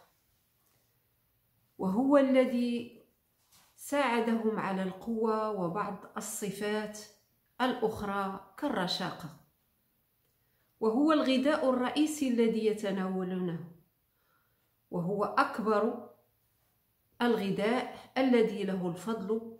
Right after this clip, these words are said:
على قوة السكان في الصحراء أو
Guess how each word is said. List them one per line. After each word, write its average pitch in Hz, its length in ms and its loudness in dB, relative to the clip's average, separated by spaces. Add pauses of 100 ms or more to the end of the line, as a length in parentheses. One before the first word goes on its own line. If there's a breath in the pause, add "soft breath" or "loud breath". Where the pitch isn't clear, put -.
(140)
على 170 440 -4
قوة 208 380 -8 (600)
السكان 196 840 -8 (540)
في 294 100 -8
الصحراء - 640 -10 (720)
أو 226 440 -2